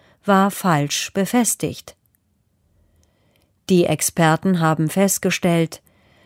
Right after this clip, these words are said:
sechs weitere Platten sind falsch befestigt.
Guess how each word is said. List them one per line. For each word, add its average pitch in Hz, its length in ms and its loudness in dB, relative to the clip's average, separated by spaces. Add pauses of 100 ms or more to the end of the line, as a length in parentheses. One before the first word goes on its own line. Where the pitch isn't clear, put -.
(160)
sechs 190 520 2
weitere 175 480 2
Platten 156 500 -2
sind 156 260 -2
falsch 147 380 -2
befestigt. 160 800 -2